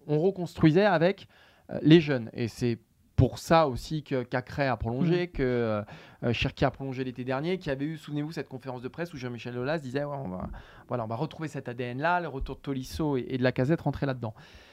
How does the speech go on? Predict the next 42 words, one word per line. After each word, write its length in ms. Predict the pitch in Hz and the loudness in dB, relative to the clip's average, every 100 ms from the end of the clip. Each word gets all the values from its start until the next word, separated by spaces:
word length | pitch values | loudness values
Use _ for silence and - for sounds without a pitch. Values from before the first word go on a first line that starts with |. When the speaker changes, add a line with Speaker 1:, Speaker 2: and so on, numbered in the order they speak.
| - - _ | -20 -20 _
Speaker 1:
Euh, 1200 | - 151 151 147 147 151 156 170 175 196 214 233 233 - - - | -2 0 0 -2 -2 -2 -2 -2 -2 -4 -8 -10 -14 -20 -20 -16
souvenez-vous 520 | - 160 165 170 262 | -8 2 4 4 4
quand 160 | 202 | 6
même 200 | 196 254 | 4 2
qu'à 120 | 233 165 | -2 -8
cette 140 | - | -4
époque-là, 640 | 151 151 202 226 262 220 - _ _ _ - | -2 -2 2 2 2 -4 -14 _ _ _ -6
alors 180 | - 131 127 | 0 0 0
ils 80 | 156 | -2
sont 160 | 170 | -2
tombés 240 | 156 160 160 | 0 2 0
sur 160 | - | -2
une 60 | 139 | -2
génération 580 | 131 131 131 135 - - - | 0 0 0 -2 -4 -8 6
exceptionnelle, 800 | 277 - 160 - 233 262 143 - - | 6 6 -10 -8 -6 -4 -4 -6 -6
parce 120 | 131 | -4
Speaker 2:
Mm. 40 | |
Speaker 1:
qu'on 80 | 139 | -4
parle 160 | 147 143 | -4 -4
de 60 | |
Lacazette, 420 | 131 127 135 135 | -4 -6 -6 -8
Tolisso, 300 | 135 127 113 | -6 -8 -6
Umtiti, 400 | 123 123 156 254 | -8 -8 -8 -6
mais 140 | 226 143 | -2 2
derrière 260 | 131 143 | 2 2
il 40 | 143 | 0
y 20 | |
avait 100 | 123 | -2
aussi 220 | 120 - | -4 -6
des 100 | 127 | -8
Ferry, 380 | 113 165 175 226 | -4 -4 -4 0
des 80 | 147 | 0
Lopez, 360 | 139 170 220 214 - - - 165 | 0 0 -4 -4 -10 -20 -20 -12
euh, 140 | 123 117 | -8 -6
des 160 | 123 | -4
Guézal, 380 | 120 175 185 214 | 0 0 2 0
des 100 | 151 | 0
Gonalons. 360 | 131 135 190 233 - - - - | 0 2 0 -2 -10 -20 -16 -6
On 40 | |
avait 140 | 107 120 | -4 -2
quasiment 440 | 147 147 170 | -4 0 4
un 80 | 151 | 4